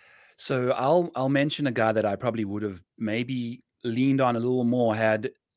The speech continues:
uh, an eleven to one showing up next to his name earlier this morning before we frantically went and,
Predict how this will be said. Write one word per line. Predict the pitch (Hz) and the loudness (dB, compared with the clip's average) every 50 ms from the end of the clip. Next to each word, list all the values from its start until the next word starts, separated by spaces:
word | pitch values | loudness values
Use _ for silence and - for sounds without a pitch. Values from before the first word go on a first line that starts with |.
| - - | -4 -2
uh, | 107 104 110 - | 0 0 0 0
an | 113 110 | -2 0
eleven | 113 139 160 156 135 110 | 4 6 6 6 4 0
to | - - 107 | -2 -4 -2
one | 104 104 104 107 107 | -2 0 0 -2 -4
showing | 107 - - 120 110 107 107 | -6 -4 -2 -2 0 0 0
up | 110 110 - | -2 -2 -4
next | - 113 110 - - - | -4 -6 -6 -6 -6 -8
to | 107 92 | -8 -8
his | 95 95 95 | -6 -6 -6
name | 107 135 160 175 165 160 151 135 | -2 -2 0 2 2 2 2 2
earlier | 120 117 110 110 107 | 2 0 0 0 0
this | 101 104 95 - | -2 -2 -4 -4
morning | 110 104 104 104 117 117 | -4 -4 -4 -2 -4 -4
before | 104 107 104 - 117 107 | -6 -6 -8 -6 -6 -6
we | 98 104 | -6 -6
frantically | 98 - - 120 113 113 110 - 110 - 113 113 104 | -10 -6 -4 -2 -2 -2 -4 -6 -10 -8 -6 -6 -4
went | 101 110 107 107 - | -2 -2 -2 -2 -2
and, | 104 104 101 101 98 101 | -4 -4 -4 -4 -6 -8